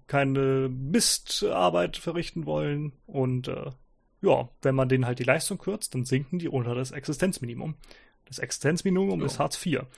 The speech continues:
Speaker 1: Und Existenzminimum heißt nicht umsonst so. Wenn du weniger hast, kannst
Speaker 2: Ja.
Speaker 1: du nicht existieren.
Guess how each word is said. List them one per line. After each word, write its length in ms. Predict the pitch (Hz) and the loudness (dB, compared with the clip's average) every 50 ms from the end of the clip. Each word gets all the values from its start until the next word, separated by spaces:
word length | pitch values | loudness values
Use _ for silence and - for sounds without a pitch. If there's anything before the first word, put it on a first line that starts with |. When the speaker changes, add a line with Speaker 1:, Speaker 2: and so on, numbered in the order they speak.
| - - - - - - - | -20 -20 -20 -16 -16 -14 -10
Speaker 1:
Und 160 | - 147 139 143 | -6 -6 -2 -2
Existenzminimum 760 | 156 - - - - 156 165 151 170 165 160 160 165 156 123 | -2 -2 -2 0 0 0 0 2 0 2 2 2 2 2 2
heißt 240 | 135 143 - - 165 | 0 0 0 0 -2
nicht 120 | 143 - | -2 -2
umsonst 400 | 160 143 127 160 175 156 - - | 0 0 0 0 0 0 -2 -2
so. 240 | - - - 147 139 - - - - - _ _ _ _ _ - | -2 -4 -6 -8 -10 -10 -14 -20 -20 -20 _ _ _ _ _ 0
Wenn 120 | 143 135 | 2 4
du 80 | 135 131 | 6 6
weniger 300 | 196 247 247 214 208 185 | 6 6 6 6 4 2
hast, 180 | 202 - - - | 0 -2 -4 0
kannst 220 | - 170 156 - | 0 0 2 2
Speaker 2:
Ja. 40 | - | 0
Speaker 1:
du 60 | 160 | 0
nicht 180 | 156 151 - - | -2 -2 -4 -6
existieren. 760 | 147 - - - 151 - - - 185 190 190 - - - - | -6 -4 -2 -2 -2 -4 -4 -2 0 0 0 0 -4 -6 -14